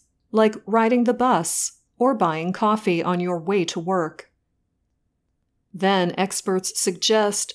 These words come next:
making a spending plan or budget and updating it as often as you need to. Finally, the experts say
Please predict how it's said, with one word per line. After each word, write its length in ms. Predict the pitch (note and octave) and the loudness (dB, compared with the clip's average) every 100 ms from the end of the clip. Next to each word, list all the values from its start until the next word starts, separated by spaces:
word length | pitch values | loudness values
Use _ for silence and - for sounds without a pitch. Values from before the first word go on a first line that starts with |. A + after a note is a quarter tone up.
| - | -4
making 500 | G#3 G#3+ G#3+ A3 G#3+ | 0 0 2 2 2
a 60 | A3 | 0
spending 600 | G#3+ - G3 A3 G#3 F#3 | 0 0 4 4 4 0
plan 540 | - F#3 E3+ D#3+ E3 - _ _ _ | -2 -4 -2 -4 -8 -12 _ _ _
or 180 | A3+ A#3+ | 2 2
budget 640 | A3+ C#4 C#4 D#3+ - - _ _ _ _ _ _ _ _ | 2 0 2 -2 -2 -12 _ _ _ _ _ _ _ _
and 280 | G3 G3 G3 - | 0 2 0 0
updating 580 | - - - E3+ E3 D#3+ | 0 0 -2 -2 -2 -4
it 340 | E3 A3 - _ G3 | -2 -2 -4 _ -2
as 180 | G3 - | -2 0
often 480 | G#3 A3 C4+ C#4+ D4+ | 0 0 -2 -4 -2
as 240 | G3+ G3+ G#3 | -2 0 2
you 120 | G3+ | 2
need 260 | G3 F#3 - | 0 -2 -2
to. 400 | F#3 E3 D#3+ - _ _ _ _ _ _ _ _ _ _ _ _ _ _ _ _ | 0 0 -4 -12 _ _ _ _ _ _ _ _ _ _ _ _ _ _ _ _
Finally, 640 | _ G3+ G3 G3 F#3+ F#3 F3+ | _ 0 2 4 2 2 2
the 200 | F3+ - | 2 0
experts 600 | F#3+ - - F3+ - - | -2 -2 -2 -2 -2 0
say 540 | A#3 A3 G3+ G3+ G3+ | 2 4 2 -2 -6